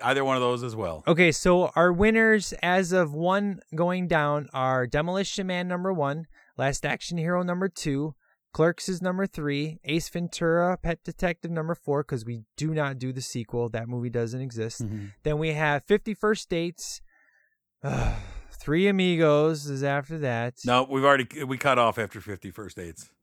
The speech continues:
Speaker 2: W-, we do?
Speaker 1: Yep.
Speaker 2: Yeah.
Speaker 1: The, a new poll has to go up after, if, if we get through Fifty-first Dates, which will probably be, like, November,
Speaker 2: <laughs>
Speaker 1: um, then we have to cut it off and start a new poll.
Speaker 2: It's true. Okay.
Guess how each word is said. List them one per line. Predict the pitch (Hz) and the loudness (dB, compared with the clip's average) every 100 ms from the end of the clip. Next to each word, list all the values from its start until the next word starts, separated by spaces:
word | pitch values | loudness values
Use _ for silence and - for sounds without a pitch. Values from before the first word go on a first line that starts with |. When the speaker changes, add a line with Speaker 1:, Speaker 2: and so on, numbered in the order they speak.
| _ 120 | _ -20
Speaker 2:
W-, | 123 _ - 123 _ - | -20 _ -20 -20 _ -14
we | 135 127 143 139 | -12 -6 -2 0
do? | 139 170 165 _ _ _ _ - | 0 0 -2 _ _ _ _ 0
Speaker 1:
Yep. | 131 139 _ _ 127 | 2 2 _ _ 0
Speaker 2:
Yeah. | 135 113 98 139 | 2 2 0 0
Speaker 1:
The, | 135 139 | 4 4
a | |
new | 156 214 | 6 6
poll | 175 180 143 | 8 10 10
has | 131 | 8
to | 131 | 4
go | 120 113 | 2 4
up | 110 | 2
after, | 110 - | -2 -4
if, | 131 120 - | -6 -6 -2
if | 156 165 | -4 0
we | 247 247 | 2 4
get | 233 175 | 4 2
through | 180 180 | -2 -2
Fifty-first | - 170 185 170 175 156 | 0 0 0 -2 -4 0
Dates, | 151 160 165 - _ _ _ - - | 2 2 -2 -12 _ _ _ -20 -2
which | 147 123 | -2 0
will | 127 | 0
probably | 147 127 | 4 4
be, | 113 107 | 2 0
like, | 104 95 | -2 -6
November, | 98 101 92 101 120 131 214 214 214 - | -6 -6 -2 -2 0 2 4 8 6 6
Speaker 2:
<laughs> | 185 | 4
Speaker 1:
um, | 113 101 113 147 | 4 2 0 0
then | 139 135 | 0 2
we | 151 | 4
have | 147 139 | 4 4
to | |
cut | 127 165 135 | 4 6 8
it | |
off | 127 123 131 | 6 6 2
and | 113 | -2
start | 139 117 | 2 2
a | |
new | 113 101 | 0 -4
poll. | 98 87 | -6 0
Speaker 2:
It's | 165 160 - | 0 2 -4
true. | - 110 98 139 | -2 -4 -2 2
Okay. | 151 123 95 | 4 4 2